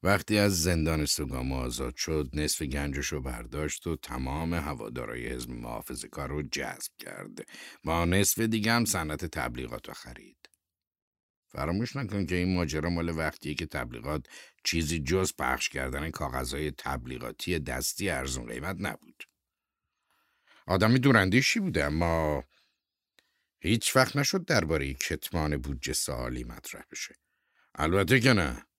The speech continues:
فراموش نکن که اون کل دستهٔ محافظه‌کار رو خریده بود. واه.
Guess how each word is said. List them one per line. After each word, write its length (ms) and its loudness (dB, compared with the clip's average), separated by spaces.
فراموش 500 -2
نکن 280 -2
که 120 -4
اون 220 0
کل 440 2
دستهٔ 380 2
محافظه‌کار 680 -2
رو 80 -4
خریده 440 -4
بود. 260 -6
واه. 720 -4